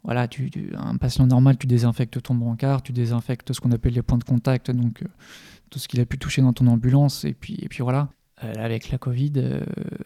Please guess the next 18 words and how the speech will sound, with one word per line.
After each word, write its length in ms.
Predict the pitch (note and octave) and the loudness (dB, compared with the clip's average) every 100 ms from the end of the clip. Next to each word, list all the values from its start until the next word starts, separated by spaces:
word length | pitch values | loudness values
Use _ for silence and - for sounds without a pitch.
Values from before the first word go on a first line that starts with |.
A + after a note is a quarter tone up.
| - - | -12 -10
bah, 140 | - - | -6 -2
on 80 | G#2+ | -2
désinfecte 500 | A#2+ B2 C#3 C#3 C3+ | 0 0 0 -2 0
l'entièreté 460 | B2+ - B2+ - | 0 2 0 2
de 60 | B2+ | 2
l'ambulance, 760 | B2 B2 B2+ D#3 E3 E3 - C3+ | 2 2 2 2 2 0 -2 -8
et 100 | B2 | -8
puis 480 | - B2+ C3 B2+ A#2+ | -4 -2 2 2 2
on 220 | A#2+ A#2+ | 2 4
a, 320 | B2 C3 B2 | 4 4 2
euh, 280 | A#2+ - - | 0 -4 -4
ouais, 220 | C3 C#3 | 0 0
vingt 220 | A#2+ B2 | 4 4
minutes, 540 | B2+ C3 C3+ C#3 C3+ - | 6 6 6 4 0 -6
euh, 280 | D2 D2 - B1+ - - - - - - - | -4 -4 -6 -6 -8 -10 -10 -10 -12 -14 -8
minimum 600 | - C3+ B2 B2 C3 B2+ | -2 2 4 6 6 6
d'attente 480 | B2 A#2+ - C3+ C3 | 4 0 2 2 0
pour 400 | - C3+ B2 - | -4 -4 -4 -6